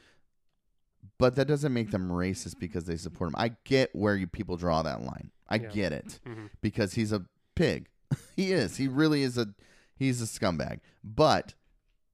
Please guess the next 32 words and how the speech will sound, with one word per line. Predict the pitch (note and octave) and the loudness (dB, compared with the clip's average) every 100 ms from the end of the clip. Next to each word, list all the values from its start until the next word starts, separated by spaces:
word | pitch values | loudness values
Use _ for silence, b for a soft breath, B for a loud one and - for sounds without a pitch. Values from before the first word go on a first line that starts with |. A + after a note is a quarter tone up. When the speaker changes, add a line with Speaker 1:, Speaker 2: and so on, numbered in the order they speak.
| _ _ _ _ | _ _ _ _
Speaker 1:
you | A#2 A#2 | 0 4
know, | F#2+ F2+ | 4 2
when | - A2+ | 2 0
you | A2 | 0
vote | G#2+ A2+ A#2 - | 0 2 2 2
for | A2 | -4
somebody, | G#2 F2+ E2+ D2+ D#2+ D2+ - - - - _ _ _ _ _ _ _ _ | -2 -2 0 -2 -6 -10 -18 -20 -20 -20 _ _ _ _ _ _ _ _
now | C#2+ F#2 E2+ | -10 -6 -4
you're, | F#2 F#2+ E2+ - | -2 -4 -6 -8
now | D#2+ D#2+ | -6 -4
you're, | E2 E2+ F#2 - | -2 0 -2 -4
you're | E2+ G2 F#2+ F#2+ E2 | -4 -2 0 2 2
also, | F2+ - A#2 A#2+ - | 2 2 0 0 -2
you | - G2 | -6 -4
support | F#2+ F2 G#2+ C3 | -4 -2 -4 -4
scumbags. | - D3+ E3 E3+ D#3+ | -6 -2 0 -2 -2
It's | C#3 D3+ | -4 -4
like, | A#2+ B B B - | -4 B B B -2
that's | C3 - | -2 0
not | C3+ C3 - - - | 0 0 -2 -8 -2
the | - | 2
line | A2+ G#2+ G#2+ G2+ | 4 4 4 2
that | F#2+ E2+ | 0 0
they | F#2+ | -2
drew. | F2 D2+ C#2 A#1 | -2 -2 -2 -2
They | G2 A2 | 0 0
did, | A#2 - F2+ G2 - | 0 -4 -10 -12 -2
a | F2+ | 2
lot | A#2 B2 D#3 G3+ | 4 4 6 4
of | F#3 | 2
the | C#3+ | -4
things | - B2 A#2+ A#2 | 0 0 0 -6